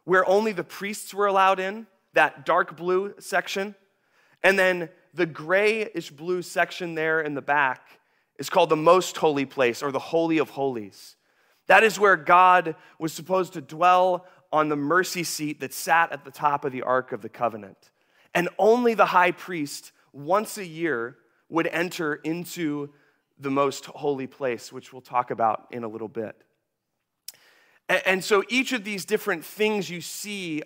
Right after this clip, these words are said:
on this diagram of the tabernacle are, are elements that are outlined in these six chapters. The altar of burnt offerings where they would make sacrifices, the bronze laver where they would,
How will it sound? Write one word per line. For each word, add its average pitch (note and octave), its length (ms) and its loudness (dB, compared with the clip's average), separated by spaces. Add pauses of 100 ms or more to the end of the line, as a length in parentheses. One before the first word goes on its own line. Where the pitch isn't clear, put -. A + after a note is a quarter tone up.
on F3 420 2 (260)
this D#3+ 420 -2 (120)
diagram D#3+ 640 2
of C#3 60 -2
the B2 60 -14
tabernacle C3+ 720 0
are, C#3 240 4 (180)
are - 240 2
elements G3 840 2 (320)
that F3 140 6
are D#3+ 220 6
outlined C#3+ 640 4
in D#3+ 180 -4
these D3 200 -4
six - 280 -10
chapters. - 800 -4 (420)
The F3 120 -6
altar G3 400 0
of D#3+ 100 -6
burnt E3+ 200 0
offerings D#3+ 480 -4
where D#3+ 100 -6
they D3 80 2
would C#3 100 0
make A#2+ 180 -6
sacrifices, D#3 1080 -4 (380)
the D3 80 0
bronze D#3+ 640 0
laver F3 440 0
where C3+ 180 0
they D3 160 0
would, C#3 260 -4